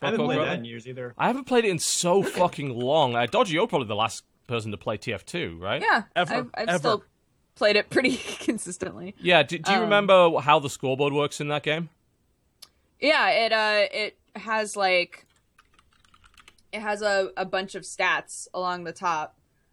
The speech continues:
Speaker 3: Um, but it, it puts you in order by everything, everything sort of converges into a certain number of points overall. So, like, kills get you a certain number of points, pushing the cart gives you a certain number of points. So it's all the same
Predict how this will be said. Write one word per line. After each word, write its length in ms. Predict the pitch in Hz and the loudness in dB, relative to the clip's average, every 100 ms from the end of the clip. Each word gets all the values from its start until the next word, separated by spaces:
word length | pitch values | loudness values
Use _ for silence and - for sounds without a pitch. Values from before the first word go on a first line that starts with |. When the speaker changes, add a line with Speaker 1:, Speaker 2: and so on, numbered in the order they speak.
| - | -10
Speaker 3:
Um, 460 | 170 170 160 156 160 | -2 -2 -2 -6 -2
but 200 | 180 165 | 2 4
it, 260 | 175 170 - _ | 4 2 0 _
it 240 | 185 180 | 0 0
puts 260 | - 262 - | 2 0 2
you 140 | 285 | 0
in 160 | 254 208 - | 0 -2 0
order 400 | 190 196 196 196 | 2 4 4 4
by 400 | 185 180 175 170 _ | 4 4 4 0 _
everything, 640 | 240 247 294 285 277 262 - | -2 0 -2 -2 -2 -4 -4
everything 500 | 226 277 - 254 214 | -4 -4 -6 -8 -8
sort 280 | - 214 202 | -4 0 0
of 140 | 196 | -2
converges 560 | - 190 180 180 185 185 | -6 -6 -4 -2 -4 -6
into 380 | 185 180 180 170 | -8 -8 -4 -4
a 80 | |
certain 340 | 165 190 - 180 | -4 -6 -6 -6
number 260 | 165 170 | -4 -2
of 220 | - 170 - | -2 -4 -4
points 340 | 190 175 - | -6 -6 -4
overall. 540 | 175 165 147 143 165 262 | -4 -4 -2 0 0 0
So, 160 | - | 0
like, 300 | 175 165 - | 0 0 -2
kills 320 | - 254 233 | 0 2 4
get 160 | - - | 2 2
you 100 | 185 | 2
a 60 | 185 | 0
certain 240 | - - | -4 -4
number 240 | 180 170 165 | -4 0 -2
of 80 | |
points, 320 | - 180 170 - | -2 -4 -4 -2
pushing 280 | 196 185 | -4 -4
the 60 | 165 | -6
cart 340 | - 170 156 _ | 0 0 0 _
gives 200 | 175 160 | -6 -2
you 80 | 156 | -4
a 40 | |
certain 260 | 156 170 160 | -4 -6 -6
number 260 | 147 147 | -6 -4
of 100 | 143 | -6
points. 380 | - 151 139 - - - - | -6 -6 -6 -12 -16 -20 -2
So 200 | 233 214 | 4 4
it's 140 | 208 - | 4 4
all 240 | 220 233 | 6 6
the 140 | 185 | 4
same 640 | 185 - 190 185 180 180 | 0 2 4 4 2 -2